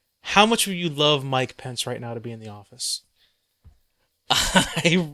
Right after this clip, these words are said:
Speaker 2: it pains me to say it, but I miss George Bush. I miss George
Speaker 1: Right?
Speaker 2: Bu-, like,
Speaker 1: I said it the
Speaker 2: what?
Speaker 1: other day.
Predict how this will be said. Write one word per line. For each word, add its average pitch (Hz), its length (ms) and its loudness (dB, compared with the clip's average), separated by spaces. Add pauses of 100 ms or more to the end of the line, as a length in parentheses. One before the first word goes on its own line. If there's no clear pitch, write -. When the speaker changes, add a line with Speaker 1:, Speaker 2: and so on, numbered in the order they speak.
(760)
Speaker 2:
it 190 220 -6
pains 233 560 -2
me 220 160 2
to 190 120 0
say 156 440 4
it, - 320 0 (1040)
but 165 600 8 (1080)
I 240 180 10
miss 202 380 8
George 185 480 6
Bush. 208 640 2 (400)
I 220 160 12
miss 247 460 8
George 233 280 6
Speaker 1:
Right? 233 540 12
Speaker 2:
Bu-, - 60 -4
like, 208 160 10
Speaker 1:
I 196 80 12
said 262 240 12
it 285 100 12
the 294 80 12
Speaker 2:
what? - 40 -
Speaker 1:
other 294 100 10
day. 269 440 8